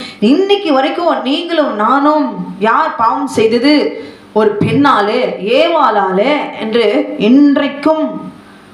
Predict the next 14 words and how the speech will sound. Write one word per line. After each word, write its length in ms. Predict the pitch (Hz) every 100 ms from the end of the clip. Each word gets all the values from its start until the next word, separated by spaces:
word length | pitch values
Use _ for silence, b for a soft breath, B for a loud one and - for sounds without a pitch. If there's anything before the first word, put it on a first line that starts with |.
| - -
அவளாலேன்னு 600 | 196 220 226 269 285 277
சொல்லி 380 | 269 226 220 226
குத்தி 440 | 196 269 269 262
குத்தி 680 | - 254 254 269 240 202 175 185
அவளை 580 | 202 214 190 - -
காட்டி 460 | - 233 269 294 262
காட்டி 760 | - 240 - 285 247 185 180 - -
பேசுகிற 520 | 247 294 294 294 262
ஒரு, 260 | 214 208 208 B B
பேசப்படுகிற 720 | 262 302 - 311 302 277 277
ஒரு 140 | 220 -
அடையாளமாய், 840 | 190 247 277 277 269 269 254 196
அழியாத 600 | 185 226 262 285 320 320
ஒரு 200 | 311 262